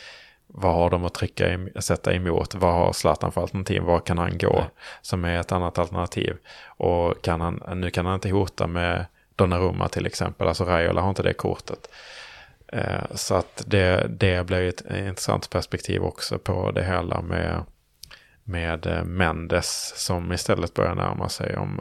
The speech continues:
Speaker 1: Renato Sanchez, antar jag, har, han är på ett vis. <laughs> Så att han måste ju ha Mendes, men, eh, Leao har ju Mendes. Eh, så att, eh,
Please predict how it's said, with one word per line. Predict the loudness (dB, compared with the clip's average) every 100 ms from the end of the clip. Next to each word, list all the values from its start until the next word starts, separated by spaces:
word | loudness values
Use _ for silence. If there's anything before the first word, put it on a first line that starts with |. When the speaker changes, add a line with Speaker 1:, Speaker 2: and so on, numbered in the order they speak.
| -6 -6
Speaker 1:
Renato | -4 -4 -4
Sanchez, | -4 -4 -6 -10 -10 -10 -6
antar | -6 -2 -2
jag, | -2
har, | -4 -4
han | -6 -8
är | -10
på | -8
ett | -4 -2
vis. | 6 12 12 12
<laughs> | 10
Så | 10
att | 10 8 4 2 -10 -2 0 0 -6 -20 -18 -2
han | 0 2
måste | 0 0 4
ju | 4
ha | 4
Mendes, | -2 -2 -4 -2
men, | 0 2 2
eh, | 0 2
Leao | 4 4 4 2
har | 0
ju | 0
Mendes. | -4 -6 -6 -10 -10 -14 -14 -14 -14 -16 -2
Eh, | 0 2 0 -4 -8 -12 -20 _ -20 -20 _ _ -20 -16 -10
så | 4 6
att, | 6 2
eh, | -2 0 0 0